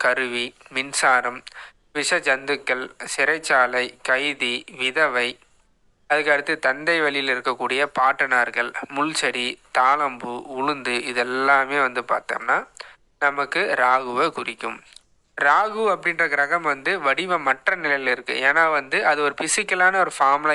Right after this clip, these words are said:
இல்லாத ஒரு கிரகம். எனவே வடிவமற்ற நிலை. உறவு முறையில முன்பின் அறிமுகம் இல்லாத நபர்கள் ராகு தான் குறிக்கும். தெய்வத்துல துர்க்கையை குறிக்கும். சுவையில கசப்பு சுவையை குறிக்கும். நிறத்துல மரத்தின் நிறம்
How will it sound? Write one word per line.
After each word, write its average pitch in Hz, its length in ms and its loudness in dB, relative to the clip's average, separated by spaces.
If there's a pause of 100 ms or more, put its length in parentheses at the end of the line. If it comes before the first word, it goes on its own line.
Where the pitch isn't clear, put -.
(120)
இல்லாத 135 340 4 (100)
ஒரு 123 180 0
கிரகம். 120 320 0 (520)
எனவே 139 300 2 (200)
வடிவமற்ற 147 680 0 (420)
நிலை. 123 260 0 (960)
உறவு 220 320 2
முறையில 160 320 2 (180)
முன்பின் 175 480 -2
அறிமுகம் 147 460 0
இல்லாத 135 360 4
நபர்கள் 131 400 -2 (140)
ராகு 123 320 0
தான் 123 160 -2
குறிக்கும். 123 380 -4 (240)
தெய்வத்துல 156 540 0 (140)
துர்க்கையை 135 500 -2
குறிக்கும். 127 380 -6 (560)
சுவையில 170 420 2 (340)
கசப்பு 175 480 2
சுவையை 127 360 -2
குறிக்கும். 123 400 -4 (500)
நிறத்துல 185 440 2 (220)
மரத்தின் 175 540 2
நிறம் 143 260 2